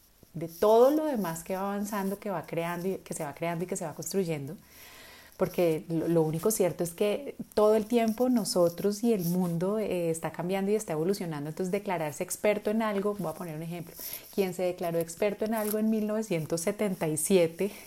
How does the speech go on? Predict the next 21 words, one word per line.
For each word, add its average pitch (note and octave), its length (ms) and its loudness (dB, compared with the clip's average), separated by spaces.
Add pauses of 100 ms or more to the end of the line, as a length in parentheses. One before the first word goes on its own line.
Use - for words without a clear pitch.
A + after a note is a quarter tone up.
(320)
<laughs> - 460 -12
pues E3+ 160 -2
claramente F#3+ 600 2
en A3 60 2
el A#3 120 2
ochenta F#3+ 360 0
y E3+ 100 4
dos D#3 260 0
ya F3+ 160 2
estaba G#3+ 540 2
quedado E3 580 0
de G3 100 0
lo G3+ 120 -2
que G3 80 -4
estaba D#3 280 -6
pasando E3+ 360 -6
en F3 60 -6
el F#3+ 100 -6
mundo, G3+ 340 0
¿no? F#3+ 240 -6
Entonces, F3+ 680 -2